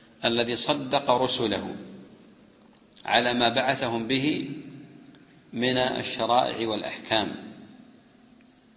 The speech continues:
المهيمن ومعناه الشاهد جل وعلا، المهيمن الشاهد سبحانه وعز. العزيز،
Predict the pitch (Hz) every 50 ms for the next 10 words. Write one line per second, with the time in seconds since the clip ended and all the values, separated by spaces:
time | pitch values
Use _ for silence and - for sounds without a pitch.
0 | _ _ _ _ _ _ _ - _ _ _ _ - _ _ _ _ _ _ _
1 | _ _ - 127 131 135 143 143 127 147 170 180 165 139 123 113 90 - - -
2 | - - - - - - - - - - - - - - - - - - - -
3 | _ - - _ _ _ _ _ _ _ _ _ _ _ _ _ _ _ 117 117
4 | 120 113 117 127 139 147 143 135 113 - - - 127 127 123 107 101 101 92 -
5 | - 110 104 104 104 104 101 92 95 92 - - - - - - - - - -
6 | - - - - - - - - - - - 110 113 101 107 120 135 135 135 151
7 | 165 - - - - - - 127 123 117 - - 98 82 - - - - - -
8 | - - - - - - - - - _ - _ - - - - _ _ _ _
9 | _ _ _ _ _ - - 113 - - - 117 117 110 107 101 101 104 104 101
10 | 110 107 - - - - - - - - - - - - - - - - - -
11 | - _ - - - - - - _ - _ _ _ 120 127 123 - 131 135 135
12 | 156 170 160 135 110 98 95 - -